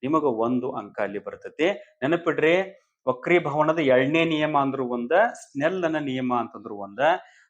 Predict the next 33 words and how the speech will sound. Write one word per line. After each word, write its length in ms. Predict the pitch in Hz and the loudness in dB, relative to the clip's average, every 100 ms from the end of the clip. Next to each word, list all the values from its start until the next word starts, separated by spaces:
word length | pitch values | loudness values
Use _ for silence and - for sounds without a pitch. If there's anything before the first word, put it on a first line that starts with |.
| - | -2
So 100 | 165 | 0
ಇದನ್ನ 200 | 170 208 | 2 4
ಅರ್ಥ 260 | 160 180 196 | 2 2 0
ಮಾಡ್ಕೋಬೇಕು 800 | 185 165 165 165 156 147 143 | 2 2 2 0 0 0 -2
ಅಂದ್ರೆ 140 | 156 170 | 0 0
ಇದಕ್ಕೆ 180 | 170 - | -2 -4
ಸಂಬಂಧಪಟ್ಟ 600 | 151 156 156 151 135 165 | -2 0 0 -2 -4 0
ಹಾಗೆ 300 | 208 180 151 151 - - | 0 2 0 -2 -12 -10
ಒಂದು 220 | 135 139 123 | -4 -2 -2
ವಿಡಿಯೋವನ್ನ 420 | 135 160 151 143 | 2 4 4 0
ಡೀಟೇಲ್ 380 | 127 123 147 143 | -4 0 2 2
ಆಗಿ 180 | 135 | 0
ಮಾಡಿದ್ದೀನಿ. 800 | 123 120 120 113 110 170 202 _ _ - | -2 -4 -8 -10 -6 -6 -6 _ _ -12
So 100 | 135 | -4
ಜಾಣ 320 | 123 135 165 | 2 2 4
ಮಕ್ಕಳು 460 | 156 139 127 143 170 | 0 -2 -4 -2 -2
ಕಾನ್ಸೆಪ್ಟ್ 560 | 165 127 127 180 175 165 | 0 -2 0 -2 0 0
ಅನ್ನ 140 | 160 | 2
ಅರ್ಥ 240 | 139 - 151 | 0 -2 -4
ಮಾಡ್ಕೊಂಡ್ರಿ, 580 | 143 120 - 117 123 120 | -2 -2 -4 -8 -4 -4
ಪರಿಕಲ್ಪನೆ 600 | - 120 127 165 165 160 | -4 -6 0 -2 0 0
ಅರ್ಥ 220 | 131 - 156 | -2 -4 -6
ಮಾಡ್ಕೊಂಡ್ರಿ 580 | 139 123 131 127 120 | -6 -6 -8 -8 -6
ಅಂದ್ರ 200 | 120 180 175 151 - _ _ - | -6 -2 0 0 -2 _ _ -8
ಅದ್ರ 220 | 135 143 | -8 -4
ಮೇಲೆ 260 | 139 160 170 | -2 0 4
ಯಾವುದೇ 280 | 135 139 165 | 4 4 4
ರೀತಿ 240 | 156 - | 2 -4
ಪ್ರಶ್ನೆ 400 | - 135 - 139 | -6 -6 -8 -12
ಬಿದ್ರು 480 | 123 117 127 175 226 | -10 -10 -6 -6 -6
ಸುಲಭವಾಗಿ 600 | - 135 139 139 131 123 | -12 -8 -4 2 2 2
ಉತ್ತರ 280 | 117 - 120 | -6 -4 -4
ಬರೀಬಹುದು. 540 | 113 107 104 101 113 | -4 -10 -12 -10 -2